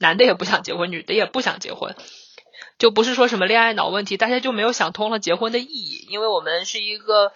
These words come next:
就不是一个集体主义时代长大的这么一代人，我们是有个性的要求的，所以大家都不婚不育的时候，实际上是对女性非常友好的时代了。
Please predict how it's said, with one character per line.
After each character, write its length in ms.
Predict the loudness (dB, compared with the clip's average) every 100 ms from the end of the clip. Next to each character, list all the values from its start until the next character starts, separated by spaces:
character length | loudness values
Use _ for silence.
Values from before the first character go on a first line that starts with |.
| -8 -16 -6
就 100 | -4
不 120 | -2
是 100 | -2
一 80 | 0
个 100 | 0
集 180 | 0 -2
体 120 | -2
主 160 | -2
义 160 | -2 -2
时 160 | 0 2
代 160 | 2
长 220 | 2 0
大 180 | 2 2
的 120 | 2
这 120 | -2 -6
么 140 | -6
一 260 | -8 -10 0
代 200 | 2 4
人， 260 | 4 0
我 100 | 0
们 220 | 0 0
是 160 | 0 0
有 160 | 0 0
个 240 | 4 4
性 220 | 4 -2
的 80 | 2
要 200 | 4 4
求 180 | 4 -4
的， 120 | -4
所 120 | -6
以 20 | 2
大 160 | 2
家 80 | 4
都 160 | 4 4
不 160 | 4
婚 180 | 2 0
不 140 | -2
育 160 | -4 2
的 120 | 2
时 80 | 4
候， 100 | 2
实 160 | 2 -4
际 100 | 2
上 160 | 2
是 80 | 2
对 140 | -2
女 140 | -2 -4
性 180 | -4 -4
非 280 | 4 4
常 220 | 6 2 4
友 140 | 4
好 180 | 4 2
的 100 | 0
时 180 | -2 -4
代 240 | 2 2
了。 220 | 2 -4